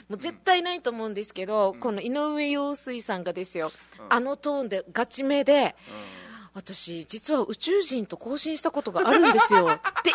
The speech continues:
Speaker 1: 言われたら、信じると思う。
Speaker 2: 信じる。
Speaker 1: ね。
Speaker 2: あの、本当にそうなんだって思う。
Speaker 1: あ、そうなんだ。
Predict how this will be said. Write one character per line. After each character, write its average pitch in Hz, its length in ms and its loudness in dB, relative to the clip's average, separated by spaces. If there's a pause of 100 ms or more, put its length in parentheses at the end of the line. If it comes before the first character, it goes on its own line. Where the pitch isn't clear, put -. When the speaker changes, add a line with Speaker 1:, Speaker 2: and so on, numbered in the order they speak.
Speaker 1:
言 302 140 6
わ 294 140 10
れ 302 80 4
た - 200 6
ら、 254 360 10 (440)
信 320 360 2
じ 262 180 4
る 196 100 4
と 233 160 10
思 240 220 8
う。 190 40 4
Speaker 2:
信 202 80 2
じ 202 60 6
る。 185 260 2 (100)
Speaker 1:
ね。 285 400 6 (420)
Speaker 2:
あ 156 160 2
の、 160 300 0
本 214 340 -2
当 - 140 -2
に 208 80 0
そ 208 300 4
う - 20 2
な 170 100 6
ん 127 80 -2
だ 123 80 -4
っ - 80 -10
て - 160 -18
思 139 320 -6
う。 131 140 -16
Speaker 1:
あ、 214 120 -8
そ 269 160 -6
う 339 40 -4 (400)
な 381 60 -8
ん 349 120 -8
だ。 196 60 -2